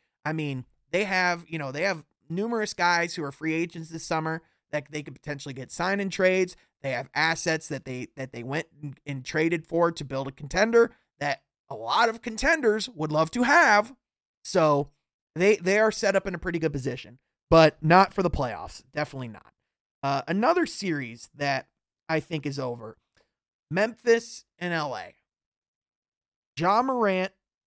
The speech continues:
is reportedly highly doubtful to play in game two.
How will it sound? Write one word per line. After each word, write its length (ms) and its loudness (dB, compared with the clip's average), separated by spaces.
is 140 -4
reportedly 640 -4
highly 500 -2
doubtful 720 -2
to 420 -2
play 280 -4
in 120 -4
game 280 -2
two. 340 -6